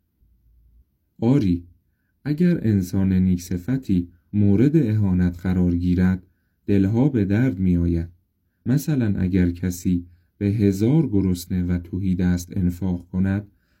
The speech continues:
و زمانی خود نیازمند لقمه نان گردد، دل هر انسانی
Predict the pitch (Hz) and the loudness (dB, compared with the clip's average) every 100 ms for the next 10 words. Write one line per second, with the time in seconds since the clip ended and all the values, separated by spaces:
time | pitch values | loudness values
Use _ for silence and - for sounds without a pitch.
0 | _ 104 98 92 95 101 139 175 - 104 | _ -2 0 2 0 2 2 0 0 -2
1 | 95 92 92 92 90 92 90 90 87 87 | -2 -2 0 0 -2 -2 -2 0 0 0
2 | 92 92 101 139 143 92 85 85 85 85 | 0 0 0 0 0 0 2 2 0 -2
3 | 90 92 92 _ _ _ _ - 104 92 | -4 -4 -6 _ _ _ _ -2 0 2
4 | 92 92 90 90 87 117 123 113 92 | 2 0 0 -2 -4 -4 -2 0 0